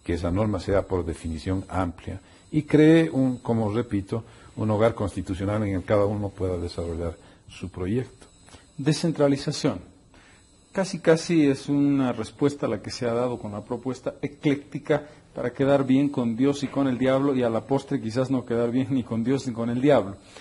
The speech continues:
Speaker 2: Lo que pedían algunos comités cívicos, democracia mucho más directa a través de una representación hecha por la vía de elección directa de asambleas departamentales. Incluso se hablaba de elegir al prefecto del departamento. La respuesta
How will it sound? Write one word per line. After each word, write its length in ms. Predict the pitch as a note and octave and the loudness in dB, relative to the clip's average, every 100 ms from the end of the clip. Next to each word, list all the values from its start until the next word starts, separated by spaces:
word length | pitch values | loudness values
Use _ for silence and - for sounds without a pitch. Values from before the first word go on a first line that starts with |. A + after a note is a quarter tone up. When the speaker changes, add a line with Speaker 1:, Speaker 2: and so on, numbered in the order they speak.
| - - - | -20 -20 -6
Speaker 2:
Lo 340 | B2+ C3+ C#3 | 0 4 4
que 100 | C#3+ | 2
pedían 560 | C#3+ C#3+ F3+ E3 C#3+ B2+ | 0 2 4 4 4 2
algunos 380 | C3 C3+ D3 - | 2 0 0 2
comités 420 | C#3 B2+ D3 C#3 | 0 2 -2 2
cívicos, 600 | D3 G#2 - G2+ - - - - - - | 2 2 -2 -12 -14 -18 -20 -20 -20 -6
democracia 580 | C#3+ C#3+ F3 E3+ E3+ - | -2 2 4 4 4 2
mucho 340 | D3+ F3+ F#3+ D3+ | 2 2 2 2
más 200 | C#3 C3+ | 2 2
directa 460 | C3 A#2 - B2+ | 0 0 0 -2
a 60 | A2+ | 0
través 400 | A#2 A#2 C3 B2+ | -2 -2 -2 -2
de 80 | C3 | -2
una 200 | C3 - | -2 -2
representación 1200 | C3 C#3+ - C3+ - B2+ A#2 A#2 - - F3 E3 | 0 0 0 -2 -2 -6 -6 -6 -6 -6 -6 -4
hecha 300 | D3 C#3+ D3 | -4 -2 -2
por 180 | C#3+ A#2 | -4 -4
la 120 | G#2+ | -4
vía 340 | G#2+ B2+ C3 B2+ - - - | -2 2 2 0 -8 -20 -10
de 340 | A2+ C3+ C#3 - | 0 0 0 0
elección 720 | C#3+ C3 - - E3+ E3+ C3+ | 2 2 -2 -2 -2 0 -2
directa 600 | C3 C3 D#3 D3+ D#3+ D3+ | 0 4 4 2 0 0
de 280 | B2+ B2 B2+ | -4 -4 -4
asambleas 560 | C3 B2+ B2 B2 C#3 A#2+ | -6 -6 -2 0 0 0
departamentales. 880 | A2+ A2 G#2 G#2+ F#2+ F2 F2+ - - | -4 -6 -6 -8 -10 -8 -10 -12 -4
Incluso 420 | D#3+ C#3+ F3+ F3+ | -2 0 0 -2
se 100 | C3 | 0
hablaba 320 | B2+ C3+ C#3+ B2 | 0 2 2 2
de 120 | A2 | -2
elegir 280 | G#2 B2 A2+ | -6 -4 -4
al 140 | G#2 | -6
prefecto 460 | G#2+ G#2 A2 - G2+ | -8 -8 -10 -8 -10
del 80 | |
departamento. 600 | F2+ - - F2 - - - - - | -8 -12 -12 -12 -16 -20 -20 -20 -2
La 80 | C#3+ | 2
respuesta 540 | D3 D3 F#3 F#3 E3 | 2 0 0 2 0